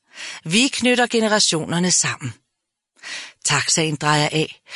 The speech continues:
og det varer ikke længe, før den gule bil holder stille i en lang kø, der venter på grønt lys.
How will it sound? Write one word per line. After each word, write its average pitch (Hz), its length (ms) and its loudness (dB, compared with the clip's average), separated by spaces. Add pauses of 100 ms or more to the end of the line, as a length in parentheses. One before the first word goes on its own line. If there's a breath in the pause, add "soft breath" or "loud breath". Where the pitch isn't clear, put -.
(160 loud breath)
og 196 100 4
det 202 160 4
varer 190 240 6
ikke 175 240 0
længe, 156 300 2
før 143 200 0
den 135 140 -4
gule 196 340 0
bil 185 300 -6
holder 160 220 -4
stille 185 420 0
i 175 160 -4
en 165 120 0
lang 135 400 0 (100)
kø, 139 240 -2 (160)
der 151 100 2
venter 120 360 -2
på 127 140 -8
grønt - 360 -6
lys. - 480 -4